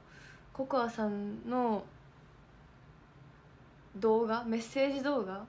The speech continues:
いろんな、もう、有名な方々からのメッセージ動画見たら、「え、これ夢の世界なんじゃない？」と思って。現実味がなさすぎて、あまりにも。「全然現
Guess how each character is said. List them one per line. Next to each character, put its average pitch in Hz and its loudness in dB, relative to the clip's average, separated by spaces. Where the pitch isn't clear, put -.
い 220 -2
ろ 277 4
ん 294 4
な、 294 2
も 247 4
う、 190 -6
有 285 4
名 311 8
な 330 8
方 302 4
々 302 6
か 247 6
ら 220 8
の 220 4
メ 214 4
ッ - 4
セ 269 -2
ー 285 2
ジ 254 -2
動 294 2
画 220 0
見 214 2
た 196 -2
ら、 196 0
「え、 226 -2
こ 226 -4
れ 202 0
夢 220 6
の 466 6
世 466 0
界 453 6
な 294 8
ん 262 4
じ 247 4
ゃ - 4
な 196 0
い？」 285 -4
と - -16
思 - -16
っ - -16
て。 220 4
現 349 2
実 339 2
味 349 4
が 302 6
な 269 2
さ 269 -2
す 277 -2
ぎ 220 -2
て、 - -12
あ 226 0
ま 220 4
り 208 0
に 196 -4
も。 185 -10
「全 269 2
然 370 0
現 359 0